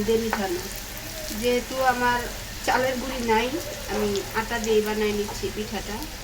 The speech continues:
এটা চালের গুঁড়ি দিয়ে বানাইলে অনেক সুন্দর ক্রিস্পি হয়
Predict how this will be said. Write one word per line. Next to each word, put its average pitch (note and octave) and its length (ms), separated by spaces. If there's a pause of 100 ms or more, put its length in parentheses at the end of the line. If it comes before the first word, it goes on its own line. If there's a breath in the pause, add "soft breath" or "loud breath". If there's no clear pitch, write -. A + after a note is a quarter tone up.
(440)
এটা G#3 160 (120)
চালের A3+ 360
গুঁড়ি B3 280
দিয়ে A#3+ 160 (380)
বানাইলে A#3+ 440 (200)
অনেক G#3 180 (100)
সুন্দর A3+ 360
ক্রিস্পি A3+ 440
হয় G#3+ 180